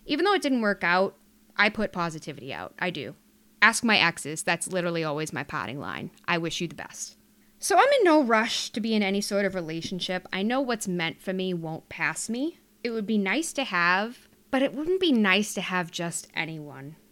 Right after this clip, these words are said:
you know? It has to click. And I've also learned you can't force it. You can't push it.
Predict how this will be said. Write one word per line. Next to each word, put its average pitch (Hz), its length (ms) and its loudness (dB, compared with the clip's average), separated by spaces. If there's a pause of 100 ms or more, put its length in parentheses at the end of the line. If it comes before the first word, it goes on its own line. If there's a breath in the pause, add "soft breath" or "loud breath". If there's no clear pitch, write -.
you 180 140 -8
know? 165 300 -8 (300)
It 226 60 -6
has 269 240 -2
to - 80 -4
click. - 540 -12 (120)
And 262 100 4
I've 277 100 4
also 285 240 2
learned 247 200 0
you 277 80 0
can't 311 280 -6
force 190 420 -4
it. 190 220 -4 (100)
You 214 140 -6
can't 277 340 -6
push - 320 -6
it. - 240 -6